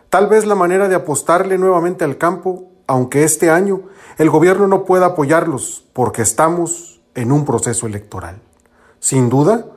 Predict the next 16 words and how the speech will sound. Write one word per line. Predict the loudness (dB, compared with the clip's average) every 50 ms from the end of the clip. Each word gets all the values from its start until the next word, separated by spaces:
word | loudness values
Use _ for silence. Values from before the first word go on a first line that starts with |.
| _ -20 -20 -20 -20 -10 -2
un | 2 2 4 4
tema | 4 2 2 2
que | 2 2
requiere | 2 2 0 -2 -2 0 0 2 4 4 2 0 -2 -6 -16 _ _ _ _ _ _ _
que | -2 0
se | 2 4 4
legisle, | 4 4 2 0 -2 -2 -2 -2 -2 -4 -4 -4 -6 -16 -18 _
que | -4 -2
se | 0 2 4
analice | 4 4 4 2 2 0 0 0 0 0 0 -2 -6 -14 -20 _ _ -8
y | -6 -2
que | 0 2
se | 2 2
ajusten | 0 0 -2 0 2 4 4
las | 4 4 2
leyes, | 2 2 0 0 -2 -6 -6 -6 -10 -12 -14 -18